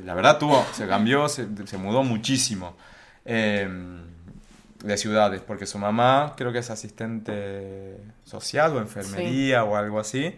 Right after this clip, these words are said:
Speaker 1: Em, siempre tra-, por temas de trabajo se movía bastante. Es madre soltera,
Speaker 2: Ujú.
Speaker 1: lo-, los cría a Pablo y a sus
Speaker 2: Sí.
Speaker 1: hermanas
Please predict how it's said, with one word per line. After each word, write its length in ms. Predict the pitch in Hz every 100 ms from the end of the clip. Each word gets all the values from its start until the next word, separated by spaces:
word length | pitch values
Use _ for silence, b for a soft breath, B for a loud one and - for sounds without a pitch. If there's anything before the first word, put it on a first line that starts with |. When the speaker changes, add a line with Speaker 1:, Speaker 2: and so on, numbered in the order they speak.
| B B B -
Speaker 1:
Em, 840 | 120 120 113 107 104 101 95 95 - - - -
siempre 340 | - 113 110
tra-, 180 | - 104
por 180 | - 101
temas 300 | - 113 113
de 80 | 107
trabajo 380 | 104 113 123 127
se 120 | 110
movía 300 | 98 104 110
bastante. 760 | 113 117 - 151 147 139 160 160 B B B -
Es 100 | 110
madre 220 | 127 120
soltera, 800 | 117 110 113 151 160 170 180 - 160
Speaker 2:
Ujú. 80 | 156
Speaker 1:
lo-, 340 | 104 95 196 95 98 -
los 180 | - 92
cría 360 | - 110 110 101
a 100 | 101
Pablo 340 | 107 110 110
y 40 | 104
a 40 |
sus 160 | 98 160
Speaker 2:
Sí. 60 |
Speaker 1:
hermanas 580 | 104 104 110 107 104 -